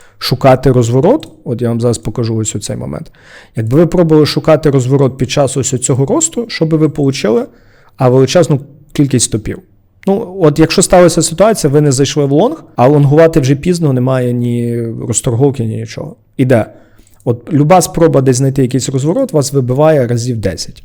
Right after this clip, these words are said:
Але якщо ви от просто чекаєте на боковик, ціна постояла в цьому боковику, якщо ви подивитесь, аж цілих два дня, вісім годин. Я рекомендую хоча б від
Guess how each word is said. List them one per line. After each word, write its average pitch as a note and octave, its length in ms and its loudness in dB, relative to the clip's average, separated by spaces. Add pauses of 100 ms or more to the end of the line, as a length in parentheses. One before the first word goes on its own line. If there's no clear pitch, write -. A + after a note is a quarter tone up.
Але D3+ 520 6 (200)
якщо B2 340 0
ви D3+ 400 4 (200)
от C#3 160 -4
просто F#3 340 0
чекаєте B2 580 0
на C3+ 160 2
боковик, B2 680 -2
ціна D3 280 0
постояла C#3 520 0
в A#2 40 -2
цьому C3 260 -2
боковику, B2 720 -2 (500)
якщо C3 220 -4
ви B2 100 0
подивитесь, A2+ 680 -4
аж A#2 260 -4
цілих F3 500 0 (340)
два B2+ 300 0
дня, C3+ 360 -2
вісім B2 300 -4
годин. G#2 280 -6 (360)
Я E3 140 4
рекомендую F3 540 2
хоча D3+ 320 0
б C3 60 -2
від A#2+ 400 -2